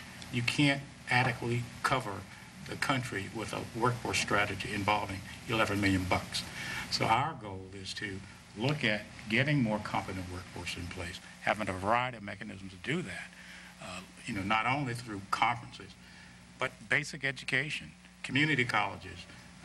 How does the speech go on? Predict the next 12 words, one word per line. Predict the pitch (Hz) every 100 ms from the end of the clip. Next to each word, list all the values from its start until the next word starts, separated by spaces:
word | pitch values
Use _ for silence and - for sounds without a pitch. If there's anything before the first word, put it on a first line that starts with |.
| 107
uh, | 104 101 98
secondary, | - 151 147 135 135
you | 165
know, | 107 101
uh, | 104 101 107 - - 131 127 -
universities, | 127 139 127 143 - 98 92 - - - 147
graduate | 120 135 135 117
school | - 95 95 -
programs | 101 92 95 98 -
to | -
help | 139 147
folk | - 135